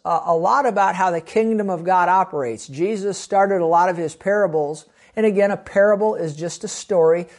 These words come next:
Jesus told a lot of stories. That's why I'm titling this Jesus, the Great Storyteller. But he started a, a lot of his parables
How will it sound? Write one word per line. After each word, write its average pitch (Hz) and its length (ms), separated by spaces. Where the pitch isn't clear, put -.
Jesus 185 480
told 190 300
a - 20
lot 165 300
of 196 80
stories. 170 560
That's 165 280
why 175 200
I'm 175 180
titling 180 560
this 170 300
Jesus, 175 580
the 156 120
Great 170 260
Storyteller. 180 880
But 208 100
he 277 120
started 233 440
a, 196 40
a 175 260
lot 220 320
of 220 80
his 185 280
parables 143 960